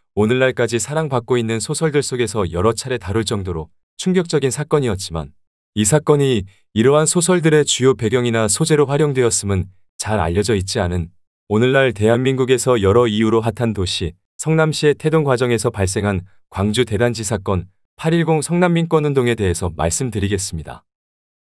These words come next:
천구백육십 년대 대한민국 수도 서울은 육이오 한국전쟁으로 발생한 전재민들과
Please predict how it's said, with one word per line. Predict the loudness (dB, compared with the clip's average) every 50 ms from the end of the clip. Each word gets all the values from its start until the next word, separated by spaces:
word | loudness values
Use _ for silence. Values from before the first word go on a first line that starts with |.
| _ -8
천구백육십 | -4 -2 0 0 2 2 2 2 2 0 -2 -2 -2 0
년대 | 2 2 2 2 4 2 2 2
대한민국 | 2 0 0 2 2 2 0 0 0 -2 -2 -2
수도 | -4 -2 -2 -2
서울은 | 0 0 0 0 0 0 -2 -2 -4 -6 -8 -14 -20 _ _ _ -2
육이오 | -2 0 0 2 2 2 2
한국전쟁으로 | 2 0 0 -2 -2 0 0 0 2 2 2 2 4 4 2
발생한 | 2 0 -4 -4 -2 -2 -2 -2 -2 -4
전재민들과 | -4 -6 -4 -2 0 0 0 0 -2 -2 -2 -2 -2 -2 -4